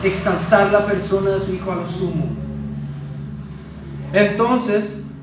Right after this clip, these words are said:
dijo a sus siervos, este rey, "Las bodas a la verdad están preparadas, mas los que fueron convidados no eran dignos." ¿Quién es digno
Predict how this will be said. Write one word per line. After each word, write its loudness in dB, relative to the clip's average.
dijo 2
a 4
sus 0
siervos, 4
este -4
rey, -2
"Las 6
bodas 4
a 0
la 8
verdad 4
están 0
preparadas, 0
mas 4
los 4
que 2
fueron 6
convidados 4
no 6
eran 6
dignos." 0
¿Quién -4
es -6
digno -4